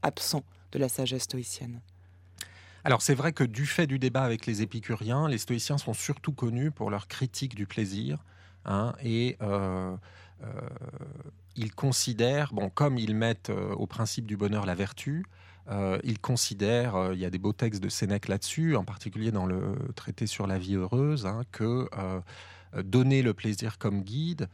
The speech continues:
Speaker 2: euh, c'est, euh, c'est soumettre l'âme, euh, là encore, à une forme de passivité, à une forme de dépendance à l'égard de l'extériorité,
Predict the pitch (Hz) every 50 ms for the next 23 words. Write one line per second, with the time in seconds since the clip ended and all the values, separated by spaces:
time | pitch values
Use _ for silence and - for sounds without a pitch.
0 | - - - - - - - 98 98 98 95 - - - - - - - - -
1 | 123 127 131 135 131 123 104 95 92 92 92 92 92 92 - - - - - -
2 | - - - 117 107 - - - 113 110 117 123 131 - - - 107 98 101 98
3 | 104 117 127 131 120 101 95 92 92 92 95 95 101 104 95 - - - - -
4 | - 107 117 117 117 110 - - 123 127 135 135 127 113 101 98 98 95 95 101
5 | 110 98 - - 120 113 113 107 101 - 117 107 - - 131 110 110 110 - -
6 | - 123 127 139 143 131 110 107 107 - 127 117 117 110 107 98 127 127 - -
7 | 123 120 120 107 104 - - 98 101 101 101 107 107 107 104 - 104 - - -
8 | 107 92 101 101 98 104 104 98 - 113 113 123 127 156